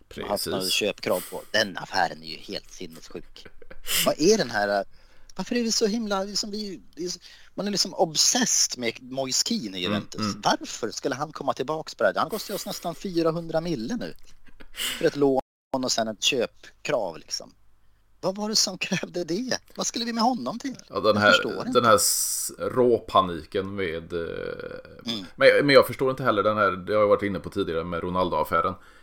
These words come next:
Speaker 1: Ja.
Speaker 2: Jag tror knappast han kom på fyra dagar innan, eh, marknaden stängde: "Nej, nu ska jag lämna Juventus." Det, det, alltså, det måste ju tisslas och tasslas under hela sommaren.
Speaker 1: Ja.
Speaker 2: Det, det,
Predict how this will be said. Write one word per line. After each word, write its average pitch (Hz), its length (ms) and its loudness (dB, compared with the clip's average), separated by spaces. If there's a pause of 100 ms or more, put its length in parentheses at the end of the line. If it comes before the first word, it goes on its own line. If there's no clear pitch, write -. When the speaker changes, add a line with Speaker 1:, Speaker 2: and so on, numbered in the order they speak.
(600)
Speaker 1:
Ja. 78 180 -4 (100)
Speaker 2:
Jag 131 140 10
tror 117 160 4
knappast - 280 2
han 104 120 4
kom 98 180 0
på 85 280 -2
fyra 98 260 2
dagar 85 320 4
innan, 85 380 -6
eh, 50 560 -12
marknaden 87 500 0
stängde: 90 440 -2
"Nej, 95 280 0
nu 92 160 -6
ska 95 140 -2
jag 90 60 2
lämna 78 380 -2 (340)
Juventus." 87 600 -6
Det, 92 340 -6
det, 82 100 -6
alltså, 92 200 0
det 85 140 -6
måste 92 300 -6
ju - 60 -6
tisslas 85 400 -6
och 87 80 -10
tasslas 87 380 -4
under 80 180 -6
hela 80 220 -4
sommaren. 82 360 -6 (840)
Speaker 1:
Ja. 92 300 0 (420)
Speaker 2:
Det, - 200 -14
det, 60 160 -6